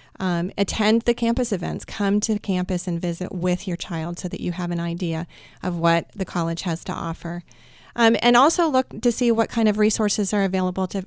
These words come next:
for parents. Um, at Geneva, because of my role in parent relations, we have a lot of information that's available on our website for parents,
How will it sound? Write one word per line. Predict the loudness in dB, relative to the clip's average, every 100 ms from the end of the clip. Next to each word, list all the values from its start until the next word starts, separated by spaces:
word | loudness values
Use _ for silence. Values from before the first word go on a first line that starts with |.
| -10 -8
for | -4
parents. | -2 0 -2 -4 -10 -14 -20 -20 -8
Um, | 0 0 2
at | 0
Geneva, | 0 4 6 6
because | 4 2 2 2 -2 -2
of | 0 2
my | 2
role | 4 2
in | 2
parent | 2 0 0
relations, | 0 0 0 0 -2 0
we | 0
have | 0
a | 0
lot | -2 -2
of | -2
information | -2 0 0 0 -2
that's | -2 -4
available | -2 -2 -2 -2 -2 -4 -10 -18 -2
on | 2 4
our | 4
website | 2 0 -2 -4 -6 -8
for | -4 -2 0 -2
parents, | 0 0 0 -2 -8